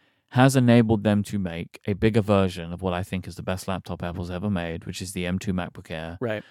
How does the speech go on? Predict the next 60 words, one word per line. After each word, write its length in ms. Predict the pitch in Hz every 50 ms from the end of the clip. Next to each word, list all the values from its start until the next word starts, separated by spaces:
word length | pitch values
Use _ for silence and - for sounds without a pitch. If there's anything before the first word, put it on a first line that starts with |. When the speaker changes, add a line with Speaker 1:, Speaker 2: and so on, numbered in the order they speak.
| _ _
Speaker 1:
So 120 | - - 101
you 140 | 98 107
also 220 | 110 117 - - 113
have 180 | 107 107 101
the 80 | - 98
fifteen 400 | - - 101 - - 104 98 92
inch. 380 | 85 85 85 95 _ - - -
Speaker 2:
I 80 | 127 120
do. 220 | - 104 101 104 _ _ _ _ _ _ _ _ _ _ _ _ _ _ _ _ _ _ _ _ _ _ _ -
Speaker 1:
There, 340 | 139 123 139 135 135 - -
you 80 | 151 151
know, 220 | 131 117 107 104 - _ - 143
this 260 | 135 147 139 - -
is 200 | 147 139 131 117
the 160 | - 127 113 - _ _ _ _ _ _ _ _ -
best 280 | - 127 123 123 -
laptop, 440 | 123 117 113 - - - 120 92 -
but 100 | - 110
it's 80 | 107 104
a 40 | 95
bit 140 | - -
bigger. 380 | - 110 104 101 95 92 98 101 _ _ -
And, 140 | - 123 117
like, 180 | 117 113 - - _ _ _ -
Speaker 2:
Yeah. 100 | 202 208 - _ _ -
Speaker 1:
now 360 | 120 120 123 123 127 127 131 127
there 200 | 123 120 120 117
is 140 | 113 107 117
a 100 | 113 101 _ _ -
product 360 | - 127 127 127 101 - -
in 140 | - 117 113
the 60 | 107 107
lineup 420 | 104 107 117 120 110 104 101 - _ _ _ _ _ _ _
for 160 | _ - 113
people 260 | 98 107 120 113 104 104
that 140 | 107 - -
want 200 | 95 110 117 123
a 40 | 110
bigger 220 | 110 107 98 101
screen. 540 | - - - 92 92 92 92 92 90 98 - _ _ _ _ _ _ _ _ _ _ _ _ _ _ _ _ _ _ - - _ _ _ _ _ _ _ _ _ _ _ _ -
If 180 | 143 143 123 -
you've 220 | 127 127 120 107
used 380 | 110 113 117 127 127 117 110 -
the 140 | 110 110 110
M 140 | 110 113 110
two 160 | - 123 110
MacBook 400 | 107 107 80 - 117 104 - -
Air, 240 | 113 113 117 117 110
like 140 | 101 107
Speaker 2:
You've 80 | 240 117
Speaker 1:
as 60 | - 156
you 40 | 147
Speaker 2:
used, 80 | 143
Speaker 1:
say, 140 | 123 113 117
Speaker 2:
you've 120 | 160 165 151
Speaker 1:
you've 80 | 170
Speaker 2:
used 160 | 165 104 110
it. 40 | 127
Speaker 1:
used 180 | 120 107 - 87
it, 100 | 87 -